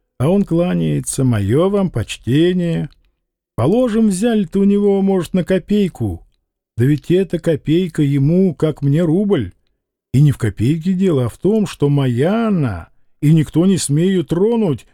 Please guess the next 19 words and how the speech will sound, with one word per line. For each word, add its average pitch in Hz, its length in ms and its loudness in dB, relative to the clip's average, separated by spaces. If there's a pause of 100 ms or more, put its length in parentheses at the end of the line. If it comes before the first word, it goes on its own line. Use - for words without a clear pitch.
ежели 143 320 2
я 160 80 4
сам 143 300 -2
не 139 80 2
брошу. 127 520 -4 (500)
Эх, 156 920 -2 (140)
ну 254 220 0
их. - 400 -12 (840)
Ну-ка 233 360 2
говори, 190 720 0
где 160 220 0
был, 185 260 0
что 160 220 -2
видел?" 156 480 0 (960)
Мальчик 185 460 0
сел 165 200 0
рядом 156 320 0
с - 80 -6
отцом 214 420 -2